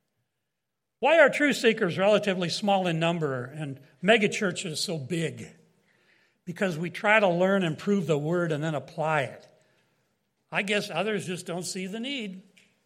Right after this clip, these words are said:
at least not until Judgment Day. It also means changing one's life, and few people want to do that. They're happy the where they are. They're happy with the status quo.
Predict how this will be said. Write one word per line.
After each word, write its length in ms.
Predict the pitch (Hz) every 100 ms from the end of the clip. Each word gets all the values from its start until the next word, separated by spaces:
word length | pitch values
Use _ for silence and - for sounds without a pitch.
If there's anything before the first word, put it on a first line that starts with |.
| _ _ _ _ _ _ _
at 120 | 165 160
least 420 | 175 175 - - _
not 180 | 160 160
until 280 | 160 160 160
Judgment 560 | 127 196 262 214 135 123
Day. 460 | 135 143 202 175 _ _ _ _ _ _ _ _ _ _ _ _ _ _ _ _ _ _
It 80 | 202
also 320 | 302 311 247
means 260 | 240 233 -
changing 460 | 254 262 220 214
one's 300 | 196 202 156
life, 360 | 185 226 233 131 - _ _ -
and 120 | 214
few 280 | 220 285 311
people 340 | 311 285 220
want 180 | 233 220
to 40 |
do 240 | 139 226 226
that. 200 | 151 135
They're 120 | 240
happy 340 | 226 285 294 269
the 100 | 262
where 220 | 262 262
they 160 | 240
are. 380 | 247 254 156 - _ _
They're 140 | 226 180
happy 320 | 226 233 214
with 160 | 190 190
the 80 |
status 420 | 165 190 165 151 127
quo. 440 | - 139 123 -